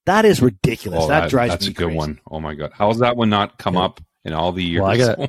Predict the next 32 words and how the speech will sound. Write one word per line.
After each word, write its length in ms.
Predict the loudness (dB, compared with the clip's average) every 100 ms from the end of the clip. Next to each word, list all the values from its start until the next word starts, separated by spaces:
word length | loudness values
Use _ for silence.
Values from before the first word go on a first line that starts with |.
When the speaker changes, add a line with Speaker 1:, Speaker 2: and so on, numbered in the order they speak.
| -8
Speaker 2:
my 120 | -10 -8
God. 100 | -12 -10 -16 _ _ _ _ _ _ _ _ _ _ _ _ -18 -18 -18 _ _ _ _ _ _ -20 -20 -20 -20 _ -20 _ _
Speaker 3:
I've 120 | -6 0
gotta 180 | 0 0
check 300 | 0 0 0
to 100 | -4
make 160 | -4
sure 160 | -2 -2
my 140 | 0
wife's 260 | 0 -2 -2
not 160 | -4
listening, 380 | -4 -8 -10 -10
because 520 | -10 -6 -6 -6 -8 -14 -20 _ -4
public 340 | 0 2 2
place, 320 | 0 -2 0 -2
Speaker 2:
<laughs> 80 | -2
Speaker 3:
how 160 | -2 4
about 220 | 4 4
in 40 |
your 120 | 0
home? 420 | -2 0 0 -2 -6 _ _ _ _ _ _
I, 140 | -6 -4
I 80 | 0
don't 140 | 2 2
wanna 120 | 2
hear 140 | 2
your 140 | 0 0
conversations 680 | -2 -2 -2 -2 -2 -6
in 40 | -6
my 120 | -4
own 140 | -6
home. 360 | -2 0 0